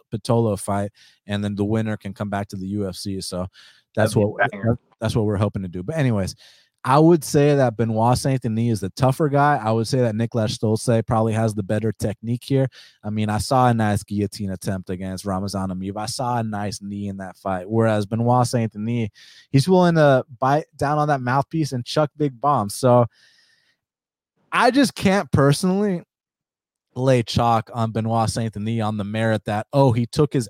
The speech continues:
Speaker 1: ass whooping well. Like, back to what we were talking about earlier, being, when your best quality is how good you are at getting your ass whooped, like, how am I supposed to lay chalk on that? Like, at least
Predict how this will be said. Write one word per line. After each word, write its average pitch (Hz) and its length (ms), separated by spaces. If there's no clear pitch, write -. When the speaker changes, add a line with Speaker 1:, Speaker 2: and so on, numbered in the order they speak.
Speaker 1:
ass 123 260
whooping 120 320
well. 117 240
Like, 104 160
back 135 220
to 156 100
what 147 140
we 135 100
were 120 120
talking 131 280
about 120 220
earlier, 110 460
being, 151 500
when 135 220
your 135 120
best 139 300
quality 139 560
is 107 240
how 123 260
good 117 280
you 131 180
are 127 120
at 107 140
getting 117 220
your 113 200
ass 107 320
whooped, 139 340
like, 101 160
how 123 240
am 131 100
I 123 80
supposed 127 320
to 123 60
lay 117 220
chalk 113 380
on 92 160
that? 95 180
Like, 104 160
at 110 120
least 131 300